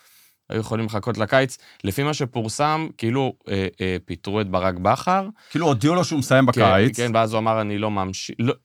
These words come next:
Speaker 1: לא יודע, אחרי זה התקשרו אליו, "אז בוא תמשיך ותהיה עד סוף העונה", והוא כבר לא היה מוכן, הוא נפגע, אני לא יודע בדיוק
Speaker 2: לא,
Speaker 1: מה
Speaker 2: לא,
Speaker 1: היה.
Speaker 2: הסיפור היה שהודיעו לו שהוא עוזב בקיץ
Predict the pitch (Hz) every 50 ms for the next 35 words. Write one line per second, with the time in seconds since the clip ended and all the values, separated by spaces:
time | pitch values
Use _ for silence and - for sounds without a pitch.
0 | _ _ - - 139 170 220 240 233 226 185 147 135 120 123 - - - 113 -
1 | - 147 151 160 143 - - 120 - - 151 185 202 180 147 123 117 107 113 139
2 | 143 - 135 120 120 - 170 147 139 123 117 - 123 123 120 - - 120 - 123
3 | 113 117 131 151 147 127 107 101 107 101 107 113 113 113 110 110 107 104 - 143
4 | 147 139 110 107 104 98 107 117 143 143 127 117 123 147 170 175 165 151 135 123
5 | 120 120 135 139 139 131 120 131 156 170 170 170 170 156 151 156 156 - - 139
6 | 120 104 139 156 151 143 123 - 123 113 107 95 117 110 87 98 - - 90 85
7 | 87 101 - - -